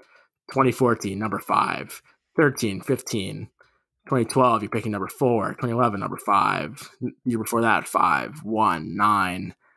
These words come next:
It's just, like, seven. It just was a never-ending cycle of being in that lottery. So it's just a year off. I wish that they would have pulled the trigger on maybe a Nick Leddy deal, uh, even though he's got a lot of, got a lot of salary to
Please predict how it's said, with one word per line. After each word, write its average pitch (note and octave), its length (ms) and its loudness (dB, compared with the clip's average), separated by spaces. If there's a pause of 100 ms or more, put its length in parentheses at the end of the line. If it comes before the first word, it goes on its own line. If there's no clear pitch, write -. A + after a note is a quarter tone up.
(300)
It's G#2+ 160 -6
just, G#2+ 200 -4
like, - 240 -4
seven. G#2 600 0
It G2+ 140 -8
just G#2 220 -6
was F#2+ 160 -4
a - 20 -4
never-ending B2 500 2
cycle G#2 400 0
of F2+ 120 -4
being G2+ 400 -2 (260)
in A#2 140 0
that F#2+ 180 -2
lottery. G2 420 2
So F#2+ 300 0 (880)
it's D#3+ 120 0
just G3+ 140 4
a C#3 60 6
year B2+ 240 6
off. G#2+ 580 4
I A2+ 120 0
wish B2+ 240 2
that A2+ 280 2
they A#2+ 80 0
would A2+ 140 2
have G#2+ 100 -4
pulled C3 200 0
the A2+ 60 -2
trigger A2+ 520 2
on G#2 180 2
maybe G2+ 280 -2
a - 20 -6
Nick G#2+ 220 -4
Leddy A2+ 240 2
deal, G#2+ 500 0 (260)
uh, F2 160 -2
even G#2 160 -2
though G#2 100 0
he's - 280 -4 (260)
got B2 140 2
a A#2+ 60 2
lot A2+ 160 4
of, G#2 60 -8 (360)
got F#3 140 4
a - 20 8
lot D3+ 120 6
of - 40 -2
salary B2+ 480 4
to A#2 140 0